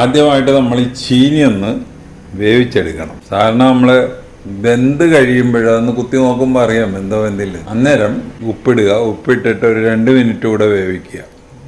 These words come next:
അപ്പോൾ ഉപ്പ് അതിലൊക്കെ പിടിക്കും. ആദ്യമേ ഉപ്പിട്ട് കഴിഞ്ഞാൽ വേകാൻ താമസിക്കും.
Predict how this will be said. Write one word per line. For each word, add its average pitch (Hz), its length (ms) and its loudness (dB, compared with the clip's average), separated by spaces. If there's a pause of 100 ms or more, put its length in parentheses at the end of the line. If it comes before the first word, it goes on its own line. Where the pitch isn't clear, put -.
അപ്പോൾ 117 220 -2 (100)
ഉപ്പ് 101 220 -10
അതിലൊക്കെ 101 400 -4
പിടിക്കും. 82 340 -18 (720)
ആദ്യമേ 139 400 0 (120)
ഉപ്പിട്ട് 120 400 -4
കഴിഞ്ഞാൽ 113 360 0 (120)
വേകാൻ 107 360 2 (140)
താമസിക്കും. 92 520 -4